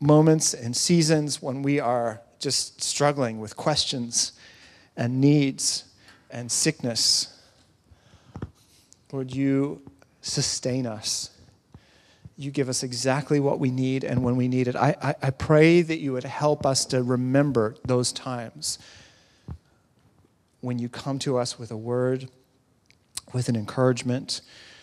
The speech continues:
with, uh, a practical help,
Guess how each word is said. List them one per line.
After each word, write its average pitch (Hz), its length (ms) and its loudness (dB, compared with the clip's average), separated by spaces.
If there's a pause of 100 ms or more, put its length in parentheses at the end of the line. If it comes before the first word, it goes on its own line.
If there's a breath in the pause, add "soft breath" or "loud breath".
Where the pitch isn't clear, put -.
(480 loud breath)
with, 113 400 -4
uh, 101 520 -10 (220)
a 120 100 -10
practical 135 540 0
help, 117 440 -4